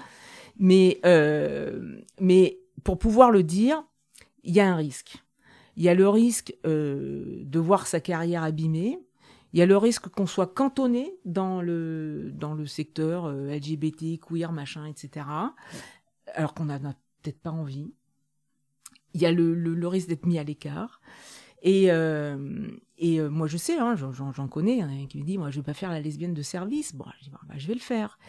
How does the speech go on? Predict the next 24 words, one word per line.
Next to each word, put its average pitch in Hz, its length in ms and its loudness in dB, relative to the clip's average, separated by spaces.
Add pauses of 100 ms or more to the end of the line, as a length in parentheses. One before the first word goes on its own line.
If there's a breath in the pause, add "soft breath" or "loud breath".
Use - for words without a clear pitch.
(180 loud breath)
Mais 170 80 2
pourquoi 277 460 8
je, 208 160 2
pourquoi 220 680 4
je 214 140 0
peux 214 160 0
le 208 60 2
faire ? 220 360 2
Parce 175 200 -2
que 220 100 -2
moi, 233 540 4
j'ai, 196 180 -4
j'ai 170 160 -4
milité 214 380 -2
pendant 196 260 -6
dix 185 200 -4
ans. 160 100 -8
Donc, 143 180 -14
ma 190 80 0
carrière, 208 420 -2
elle 180 100 -4
a 170 40 -2
explosé. 170 540 -6
C'était, 151 440 -8